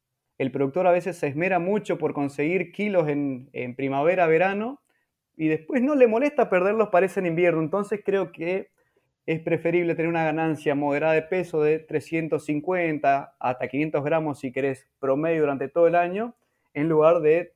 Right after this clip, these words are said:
ten-, de que en el bache invernal pierda ese peso. Porque las grandes restricciones alimenticias es donde más, eh, entras en falta al,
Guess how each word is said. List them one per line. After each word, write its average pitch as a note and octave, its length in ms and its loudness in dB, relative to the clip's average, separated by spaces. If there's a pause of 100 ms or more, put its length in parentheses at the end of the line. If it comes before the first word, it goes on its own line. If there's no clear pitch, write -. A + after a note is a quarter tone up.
(200)
ten-, C#3 480 -4
de B2 180 -6
que - 80 -6
en A#2+ 60 -4
el B2 80 -4
bache D3+ 220 2
invernal D#3 380 -2
pierda D3+ 200 2
ese C3 140 -8
peso. D3 440 -2 (320)
Porque C#3 260 -4
las B2+ 140 2
grandes F3+ 380 2
restricciones D#3 540 -6
alimenticias D3 920 -6 (360)
es D#3 220 -2
donde D#3 640 0 (540)
más, C3+ 600 0
eh, A#2 580 -2 (220)
entras C#3+ 380 -2
en B2+ 120 -4
falta C#3 760 2 (380)
al, A2 720 -6